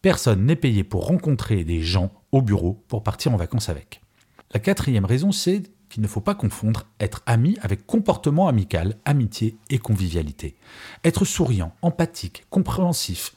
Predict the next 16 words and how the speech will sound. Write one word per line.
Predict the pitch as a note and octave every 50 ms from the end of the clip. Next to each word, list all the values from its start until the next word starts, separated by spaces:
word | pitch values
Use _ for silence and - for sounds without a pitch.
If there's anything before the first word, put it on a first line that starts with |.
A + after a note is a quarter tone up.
| _ _ -
convivial, | - G#2 F#2 C3 E3 C#3 A2 F2 D#2+ D#2 D2 - - - - - - - - -
autant | G#3+ G#3 G#3+ C4+ C4+
de | G3
qualificatifs | - - D3 C3+ A2+ - - - A#2+ - - A3+ -
qu'il | - B2
est | A2
possible | A2 - - A3 - - - E3+ C3+ A2+
d'avoir | G2+ G2 F#2 E2+ G#2 - -
sans | - A#2 G#2+
pour | - B2 G2
autant | G2+ G2 - - E2+ G#2 -
être | - A2+ G#2+ - G#2+ -
ce | - G#2+
que | - -
l'on | G#2 F2+ E2+
appelle | F2 E2 - A2 A#2 -